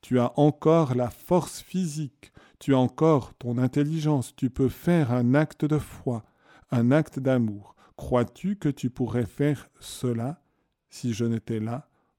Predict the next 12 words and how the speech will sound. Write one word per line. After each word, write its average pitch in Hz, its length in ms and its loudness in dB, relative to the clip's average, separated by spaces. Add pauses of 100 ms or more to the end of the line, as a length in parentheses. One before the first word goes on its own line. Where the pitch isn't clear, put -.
(200)
pour - 220 -6
te - 80 -2
porter 165 640 -2
jusqu'à 127 380 -4
cette - 240 -6
rencontre ? - 760 -8 (760)
C'est - 280 -2
vrai. 107 380 -8 (640)
Alors 135 260 6
encore 160 320 6
une 151 100 4
fois, 175 440 0